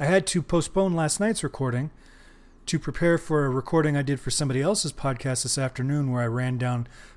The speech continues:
my top ten Kinks songs of all time. Um, so y-, last night's live broadcast got postponed to tonight. And of course, um, make sure you follow all the social media stuff. Here,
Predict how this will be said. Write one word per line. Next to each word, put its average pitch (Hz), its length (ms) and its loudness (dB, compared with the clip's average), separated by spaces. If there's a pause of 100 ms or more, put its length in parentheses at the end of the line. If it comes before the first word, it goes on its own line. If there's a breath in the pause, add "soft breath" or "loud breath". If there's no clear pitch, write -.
my 131 260 0
top 135 320 -2
ten 131 240 -4
Kinks 143 300 -4
songs 117 360 -2
of 110 100 -6
all 113 140 -4
time. 120 340 -6 (600 loud breath)
Um, 113 280 -4
so 123 200 -2
y-, 147 280 -6
last 143 280 0
night's 131 360 -2
live 127 280 -2 (220)
broadcast 120 480 -2
got 120 160 -2
postponed 120 420 -4
to - 80 -10
tonight. 190 400 -4 (1500 loud breath)
And 139 60 -6
of - 80 -6
course, - 500 4
um, 131 400 -2 (1120)
make 139 140 0
sure 160 100 2
you 143 60 6
follow 135 260 4
all 127 80 2
the 120 80 0
social 117 320 -4
media 110 240 -2
stuff. - 400 -12 (100)
Here, 123 480 0